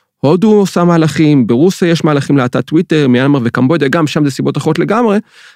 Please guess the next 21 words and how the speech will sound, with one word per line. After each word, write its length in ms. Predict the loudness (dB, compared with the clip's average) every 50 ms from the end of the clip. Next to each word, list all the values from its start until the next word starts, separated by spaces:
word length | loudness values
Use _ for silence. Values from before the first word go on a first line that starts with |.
| _ _ -6
אבל, 380 | -4 -2 0 0 2 2 2 2
אה, 40 | 0 0 0
כן, 180 | 0 2 2 2
יש 160 | 2 0 0
איזה 140 | 0 2 2
משהו 400 | 2 0 0 0 0 0 0 0
עוגלמי, 540 | 0 -2 -2 0 0 0 2 2 2 0
גלובלי, 480 | 0 0 -2 -2 0 0 -2 0 0 -2
שבאמת 680 | -2 -2 -2 -2 0 0 0 0 0 0 -2 -2 -4 -12 -20 -10 -8
מתגבש 480 | -6 -6 -4 -2 -2 -2 -2 -2 -2
נגד 180 | -2 -2 -2 -2 -4 -8 -14 _
כל 180 | -4 -2 0
ענקיות 320 | 0 0 0 -2 -2 -2 -4
הטכנולוגיה, 520 | -6 -4 -2 -2 0 0 0 0 -2 -2 -4 -8 _ _ _ _ _ _ -10
זה 180 | -4 -2 0 2 2 2 2 2 2 0 0
סוג 220 | 0 -2 -4 -4
של, 300 | -2 -2 0 0 0 0 -2 -6 _ -4
אה, 440 | -2 0 0 0 0 0 0 0 0 0 -2 -2 -4 -6 -10 _ _ _ _ _ _ _ _ -6
סוג 180 | -4 -4 -2
של 140 | 0 0 0
הבנה 440 | 0 0 0 2 2 2 0 0